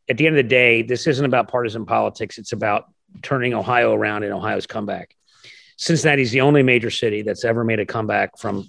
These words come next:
population decline to rising. These are just facts.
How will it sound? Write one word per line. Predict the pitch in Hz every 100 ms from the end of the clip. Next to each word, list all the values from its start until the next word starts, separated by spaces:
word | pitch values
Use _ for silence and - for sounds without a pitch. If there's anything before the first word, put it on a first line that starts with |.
| -
population | 120 120 120 113 107 104
decline | - 107 104 98
to | - 107
rising. | 107 117 110 107 92 - - - _
These | - 139
are | 127
just | 120 110
facts. | - 95 - - -